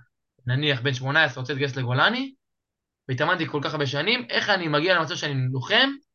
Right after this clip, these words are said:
ואני, המנטלי שלי ממשיכה להאמין, "אוקיי, עוד מעט נגמר ההשח-, עוד מעט נגמר ההכשרה",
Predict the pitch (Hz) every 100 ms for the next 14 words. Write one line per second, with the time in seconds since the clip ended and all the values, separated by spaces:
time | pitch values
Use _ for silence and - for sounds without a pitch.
0 | _ 131 135 135 131 135 135 202 220 165
1 | 143 127 147 180 160 156 190 180 185 180
2 | 170 160 165 165 151 - - 170 165 156
3 | 160 151 127 147 190 214